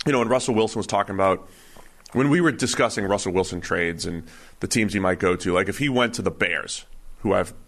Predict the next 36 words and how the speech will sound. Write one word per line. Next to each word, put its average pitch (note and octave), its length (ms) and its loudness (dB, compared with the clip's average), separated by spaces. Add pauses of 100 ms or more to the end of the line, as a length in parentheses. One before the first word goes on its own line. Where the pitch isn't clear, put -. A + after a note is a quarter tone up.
(240)
you - 100 -2
know, F#2 200 -4
called F#2 280 -2
out F2+ 160 2
a F2+ 60 -8
few B2+ 160 0
times F#2 280 -2
here G2 120 0
for G2+ 80 -6
just G#2 160 -4
not B2+ 160 -2
having B2+ 240 0
a A#2 40 -2
very A#2 200 2
good A2+ 160 -2
roster, A#2+ 320 2
like, G#2 180 0
there C#3 140 2
were B2+ 100 2
certain - 380 0
places A#2 640 0 (600)
that A2 180 2
Russ A2 360 0
would G#2 200 -2
go F#2 560 2 (600)
if A2+ 220 0
they A#2+ 140 4
had B2 160 0
to A2+ 80 -6
give A2 240 2
up G#2 300 2 (760)
a - 60 -8
plethora A#2+ 480 0
of F#2+ 80 0
draft G#2+ 320 0
picks - 460 -4